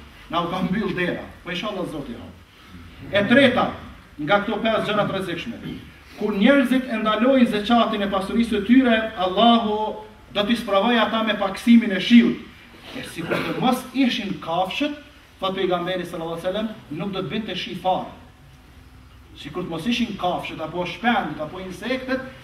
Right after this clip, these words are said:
do t'i shnal shiu, krejt. Dhe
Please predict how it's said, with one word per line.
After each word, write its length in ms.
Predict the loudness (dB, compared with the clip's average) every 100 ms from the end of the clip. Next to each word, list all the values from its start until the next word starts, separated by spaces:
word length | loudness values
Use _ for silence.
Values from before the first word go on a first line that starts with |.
| -10
do 100 | -6 -4
t'i 120 | -4
shnal 320 | 4 6 8
shiu, 320 | 6 2 0 0 -8 -10 0
krejt. 320 | 2 2 -2 -14 -20 -20 -20 -18 -14 -14 -16 -20 -20 -20 -20 -20 -20 -20 -20 -20 -20 -20 -14
Dhe 280 | -4 2